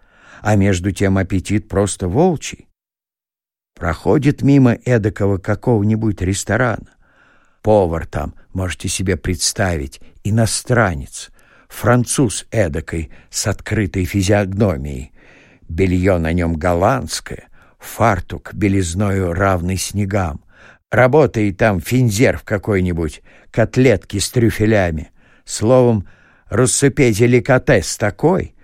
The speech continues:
что просто себя, то есть съел бы от аппетита. Пройдет ли мимо милютинских лавок, там из окна выглядывает в некотором роде семга эдакая, вишенки,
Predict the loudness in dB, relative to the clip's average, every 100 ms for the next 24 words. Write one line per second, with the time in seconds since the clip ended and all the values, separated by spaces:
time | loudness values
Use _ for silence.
0 | _ _ -18 -6 -4 -2 0 0 -2 -4
1 | -4 -2 2 2 2 -2 -12 -10 2 4
2 | 4 0 -14 -14 -6 -4 -4 0 4 4
3 | 2 0 0 -2 -6 -6 -8 -10 -10 -18
4 | -18 _ _ _ _ _ _ -10 -2 -2
5 | 2 2 2 -2 0 2 2 0 -4 -10
6 | -20 _ 0 2 4 4 0 -4 -4 -4
7 | -4 0 0 0 -2 -8 -14 -20 -14 -2
8 | 0 2 2 0 -4 -2 -2 0 -2 0
9 | 2 2 2 0 0 -2 -2 -2 -2 -4
10 | -4 -2 0 0 0 -6 -8 -20 -12 -8
11 | 0 4 4 2 0 -2 -2 0 2 2
12 | -2 -2 -2 -2 -6 -20 -20 _ -2 2
13 | 4 2 0 -6 -8 -12 -14